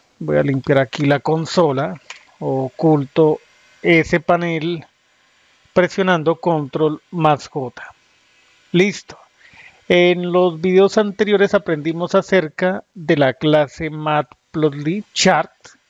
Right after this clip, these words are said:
que es propia de Flet y que básicamente nos permite mostrar en una interfaz gráfica de usuario,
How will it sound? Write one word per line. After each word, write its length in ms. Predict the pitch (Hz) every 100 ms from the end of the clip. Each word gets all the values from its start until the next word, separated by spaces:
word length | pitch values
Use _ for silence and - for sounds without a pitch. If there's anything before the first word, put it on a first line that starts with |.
| _ -
que 260 | 170 147
es 100 | 143
propia 540 | - 175 170 135 165 165
de 140 | 175
Flet 400 | - 190 156 - _ _ _ _ -
y 60 | 196
que 160 | 220
básicamente 880 | 202 190 208 190 190 190 165 - 185
nos 240 | 180 147
permite 500 | - 151 147 156 175
mostrar 540 | 175 180 - 190 175 151
en 100 | 147
una 160 | 160
interfaz 560 | 170 170 139 - 151 143
gráfica 540 | 165 165 147 165 180
de 80 | 180
usuario, 720 | 185 - 190 175 147 147 202